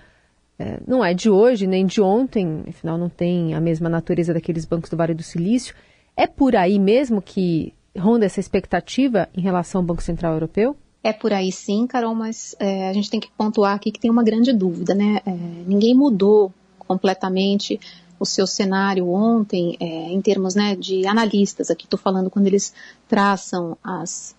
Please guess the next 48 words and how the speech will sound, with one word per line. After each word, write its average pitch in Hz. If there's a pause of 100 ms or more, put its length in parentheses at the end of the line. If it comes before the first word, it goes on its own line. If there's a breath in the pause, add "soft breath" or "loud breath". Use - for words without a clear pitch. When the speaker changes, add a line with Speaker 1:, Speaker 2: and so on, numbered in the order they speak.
(120)
Speaker 2:
projeções, 202
levam 190
em 208
conta 196
uma 190
série 180
de 175 (280)
indicadores 208
e 240
um 240
deles 220
é 214
a 247
inflação, 254 (680 soft breath)
ah, 190
na 196
Europa, 196
não 208
só 262
lá. 196 (480)
No 226
mundo, 226
a 180
gente 185
vive 190
um 190
processo 175
de 175
inflação 185
alta 226
e 226
aí 214
isso 220
requer 196
uma 214
resposta 190
aí, 180
que -
é 175
a -
resposta 185
tradicional 190
dos 180
bancos 202
centrais, 240
com 240
os 240
juros 214